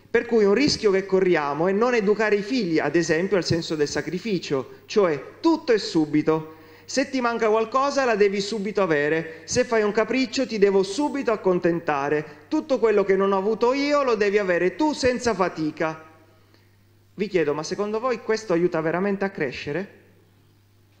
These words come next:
Se io cresco con una dinamica così, quando entro nell'età adulta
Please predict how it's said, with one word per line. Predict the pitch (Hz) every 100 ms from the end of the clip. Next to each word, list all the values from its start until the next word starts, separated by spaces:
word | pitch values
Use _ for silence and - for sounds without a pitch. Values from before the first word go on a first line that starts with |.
| _ _ _ _ _
Se | - 214
io | 294
cresco | - 226 226 - 196
con | 196
una | 196 185
dinamica | 185 196 202 190 165
così, | 170 143 139 123
quando | - 285 262 214
entro | 220 202 170
nell'età | 160 147 165
adulta | 147 139 131 - 131 123